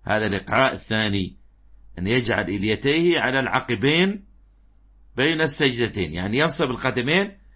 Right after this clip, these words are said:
ويجلس على العقبين، على القدمين مرتفعاً عن الأرض،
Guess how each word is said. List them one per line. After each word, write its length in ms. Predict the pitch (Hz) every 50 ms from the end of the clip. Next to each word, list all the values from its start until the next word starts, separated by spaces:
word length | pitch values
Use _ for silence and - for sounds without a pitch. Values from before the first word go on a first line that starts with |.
| - - -
ويجلس 500 | - 85 107 135 160 170 156 165 156 -
على 440 | 123 127 151 170 185 196 220 220 - - _ - - _ _ - - _ - - -
العقبين، 720 | 120 123 120 147 170 - 170 156 135 147 127 107 95 - - - - _ _ _ _ _ - _ _ - - - _ - - - _ - - -
على 200 | - 120 139 143
القدمين 720 | 139 139 143 143 135 147 147 151 151 139 113 87 73 - - - - _ - - _ - -
مرتفعاً 680 | 113 120 - - 156 147 123 131 110 113 131 117 - - - - _ _ _ _ _ - -
عن 160 | 104 120 120
الأرض، 380 | 120 117 - 135 143 131 98